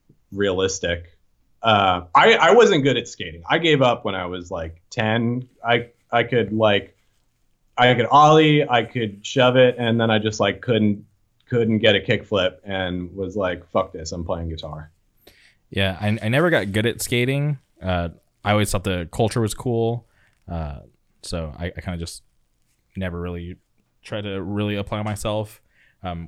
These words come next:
Speaker 2: w-, once I took a couple hard falls, I was like, "You know what? This isn't for me." I appreciate what it is, and I have way more fun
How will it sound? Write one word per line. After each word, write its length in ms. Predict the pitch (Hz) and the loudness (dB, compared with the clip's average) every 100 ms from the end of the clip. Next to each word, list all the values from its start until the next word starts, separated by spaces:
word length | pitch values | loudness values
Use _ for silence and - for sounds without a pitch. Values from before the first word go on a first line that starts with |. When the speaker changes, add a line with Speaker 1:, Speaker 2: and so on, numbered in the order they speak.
| - | -12
Speaker 2:
w-, 140 | 95 | -10
once 120 | 92 | -8
I 60 | 95 | -8
took 160 | - 90 | -8 -10
a 60 | |
couple 360 | 90 85 85 78 | -8 -8 -8 -10
hard 260 | - 87 | -10 -10
falls, 320 | - 90 87 85 | -6 -4 -4 -6
I 40 | |
was 60 | 85 | -8
like, 100 | 107 | -6
"You 60 | |
know 80 | 156 | -4
what? 100 | 160 | -4
This 140 | 110 135 | -6 -8
isn't 200 | 131 117 | -8 -8
for 120 | 117 | -6
me." 380 | 143 151 147 123 _ | -4 -4 -4 -8 _
I 100 | - | -6
appreciate 640 | 92 107 101 - 101 98 92 | -4 -4 -8 -6 -6 -6 -6
what 100 | 95 | -6
it 140 | 92 | -6
is, 260 | 98 95 90 | -4 -4 -6
and 160 | 82 | -8
I 240 | 69 85 85 | -8 -10 -8
have 240 | 87 87 | -8 -8
way 180 | 87 90 | -6 -6
more 160 | 87 | -6
fun 460 | 85 90 87 87 85 | -8 -10 -8 -8 -10